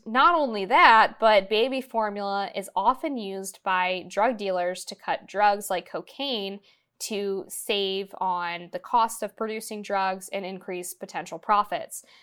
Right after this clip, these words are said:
So it wasn't parents going out and stealing baby formula. It was thieves in the same vein as thieves who have been targeting other high-value products so that they can go resell them.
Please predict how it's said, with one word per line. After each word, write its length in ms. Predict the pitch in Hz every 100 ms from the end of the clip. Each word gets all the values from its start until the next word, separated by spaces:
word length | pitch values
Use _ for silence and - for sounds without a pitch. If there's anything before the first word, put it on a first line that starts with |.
| _ _ _
So 440 | - - 254 240 226
it 160 | 240 233
wasn't 380 | 302 403 359 - _ _ _ -
parents 460 | 226 254 277 269
going 260 | - 202 196
out 160 | 190 185
and 100 | 196
stealing 640 | - 196 202 196 185 185
baby 240 | 190 240
formula. 640 | 233 - 165 170 175 190 - -
It 160 | 226
was 640 | - 214 202 208 202 - - _
thieves 640 | 262 277 202 202 214 226 - _
in 260 | 220 214 208
the 80 | 196
same 420 | - 220 247 220
vein 340 | 202 202 196
as 420 | - 190 185 190 -
thieves 520 | 208 202 196 202 -
who 180 | - 190
have 160 | 196 190
been 140 | 202
targeting 560 | - 196 196 190 190 185
other 440 | - 220 214 190 196 -
high-value 560 | 196 208 196 196 185
products 720 | 185 - 208 208 180 180 - - _ _ _
so 140 | 247
that 200 | 220 214
they 100 | 214
can 140 | 214
go 160 | 202 190
resell 480 | 180 180 - 214 220
them. 380 | 190 180 180